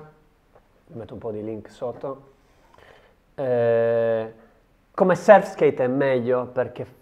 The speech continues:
fa un giro molto più estremo, però questo è utile per pompare, eh, più stile longboard, più stile skate per lunga distanza, farsi anche delle grosse discese perché comunque ha più stabilità.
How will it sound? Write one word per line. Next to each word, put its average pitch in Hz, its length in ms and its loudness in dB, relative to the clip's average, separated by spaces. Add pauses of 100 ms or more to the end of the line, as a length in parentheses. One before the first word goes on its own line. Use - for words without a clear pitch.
(180)
fa 127 140 -2
un 127 100 -2
giro 135 240 0
molto 131 300 -2
più 131 140 -4
estremo, 120 720 -6 (440)
però 240 200 6
questo 247 420 6
è 190 100 4
utile 214 840 0
per 160 240 2
pompare, 185 960 0
eh, 175 200 -2
più 170 240 -6
stile 147 380 -2
longboard, 117 800 -6 (440)
più 175 240 0
stile 160 680 0
skate 151 380 -2
per 151 140 -2
lunga 151 280 -2
distanza, 120 600 -8
farsi 180 380 -4
anche 202 220 0
delle 165 180 0
grosse 175 360 0
discese 190 680 0
perché 151 280 -8
comunque 160 320 -2
ha 139 60 2
più 147 140 -8
stabilità. 139 800 -4